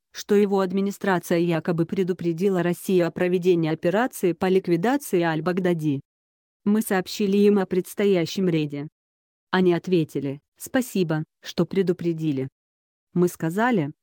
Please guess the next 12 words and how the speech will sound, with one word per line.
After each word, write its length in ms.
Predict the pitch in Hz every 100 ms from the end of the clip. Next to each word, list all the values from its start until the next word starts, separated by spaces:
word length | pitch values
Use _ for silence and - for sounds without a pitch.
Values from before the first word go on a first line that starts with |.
| _
что 300 | - - 254
им 100 | 185
эта 180 | 170 190
операция 580 | 185 202 202 180 180 175
тоже 300 | 226 190 165
понравится. 680 | 190 196 165 151 151 147 147 _ _ _ _ _ _
Они 220 | 180 190
ненавидят 580 | 196 202 202 190 160 156
игил 300 | 185 214 214
не 120 | 190
меньше 340 | 196 185 175 165
нас. 360 | 131 131 -